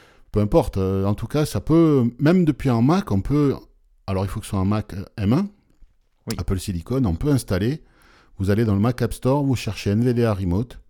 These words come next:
Speaker 1: vous l'installez. Et puis, depuis votre Mac, vous pouvez filer un coup de main, si vous savez vous servir de, de N V D A et de Windows, hein, vous pouvez filer un coup de main à un pote, à quelqu'un qui est sous Windows avec son N V D A. Donc, c'est pas mal.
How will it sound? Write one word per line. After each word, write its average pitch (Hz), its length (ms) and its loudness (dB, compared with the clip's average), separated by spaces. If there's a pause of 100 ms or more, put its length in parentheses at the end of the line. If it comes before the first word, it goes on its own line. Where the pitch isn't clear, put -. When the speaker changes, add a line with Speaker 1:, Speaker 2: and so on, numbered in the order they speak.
(120)
Speaker 1:
vous 98 80 -6
l'installez. 117 540 -2 (720)
Et 123 80 -4
puis, 107 180 -6
depuis 123 280 -4
votre 151 280 -2
Mac, 113 220 0
vous 123 100 -8
pouvez 101 460 -4
filer 127 360 -2
un 117 120 -4
coup - 160 -6
de 139 100 0
main, 98 260 0
si - 180 -16
vous 87 80 -10
savez 90 200 -4
vous 95 120 -6
servir 87 380 -6
de, 78 160 -2 (280)
de 87 240 -4
N 87 80 -2
V 87 120 -4
D 85 100 -2
A 90 80 0
et 85 40 -2
de 82 80 -6
Windows, 101 400 -2
hein, 123 200 -6
vous 90 120 -14
pouvez 120 220 -2
filer 123 220 -4
un 131 100 0
coup - 160 -6
de 104 100 0
main 110 240 -2 (840)
à - 100 0
un 95 120 0
pote, 107 380 0
à 95 60 -4
quelqu'un 104 540 0
qui 87 300 -6
est 117 100 -2
sous - 180 -8
Windows 98 380 -4
avec 98 220 -6
son 113 120 -6
N 110 100 -2
V 110 120 -4
D 82 100 -4
A. 85 120 -6 (140)
Donc, 131 160 -4
c'est - 80 -6
pas 135 140 -2
mal. 92 180 -4